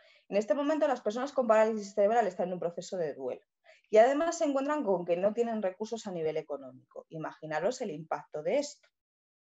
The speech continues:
O sea, el poner la cláusula testamentaria relativa a quién va a ser el siguiente tutor o tutora es muy, muy,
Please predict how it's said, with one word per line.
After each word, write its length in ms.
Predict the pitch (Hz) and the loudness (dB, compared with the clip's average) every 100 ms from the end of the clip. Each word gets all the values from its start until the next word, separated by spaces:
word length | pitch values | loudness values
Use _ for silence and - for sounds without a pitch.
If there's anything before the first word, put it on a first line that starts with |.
| - | 0
O 20 | |
sea, 180 | 180 151 | 2 4
el 200 | 175 175 | 2 4
poner 260 | 180 214 | 4 4
la 160 | 262 262 | 2 0
cláusula 540 | 269 285 - 170 143 | 0 -2 -4 -2 -2
testamentaria 1040 | - 160 - 160 147 160 233 285 233 214 - - _ _ _ - | -2 -10 -6 -6 -6 0 2 4 2 -2 -4 -20 _ _ _ -2
relativa 600 | 160 151 165 254 214 - | 4 4 2 -2 0 -2
a 140 | 170 170 | -2 -2
quién 180 | 196 | 0
va 40 | 208 | 0
a 40 | |
ser 160 | 220 226 | 0 -2
el 80 | 214 | -2
siguiente 400 | 208 208 208 180 | -4 -4 0 -2
tutor 380 | 190 190 214 190 | -2 2 2 4
o 120 | 202 | -2
tutora 480 | 214 202 214 233 - | -2 -2 0 0 -2
es 260 | 208 214 - | -2 -4 -4
muy, 400 | 208 240 285 - 196 | 0 0 0 -6 -6
muy, 400 | 208 247 277 | 0 0 -2